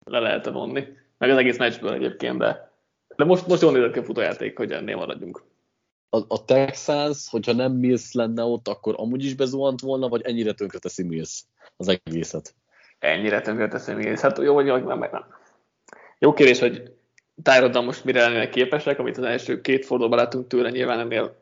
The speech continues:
Speaker 1: jóval többre, de hát Mills-től ez egy ilyen,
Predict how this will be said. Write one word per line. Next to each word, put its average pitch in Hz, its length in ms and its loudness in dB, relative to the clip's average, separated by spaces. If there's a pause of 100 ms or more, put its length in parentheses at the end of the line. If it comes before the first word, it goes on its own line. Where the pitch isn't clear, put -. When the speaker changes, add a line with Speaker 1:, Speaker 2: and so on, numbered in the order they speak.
(280)
Speaker 1:
jóval 135 400 6
többre, 131 520 2 (320)
de 131 140 2
hát 131 380 4
Mills-től 160 440 4
ez 147 100 6
egy 147 180 4
ilyen, 151 360 0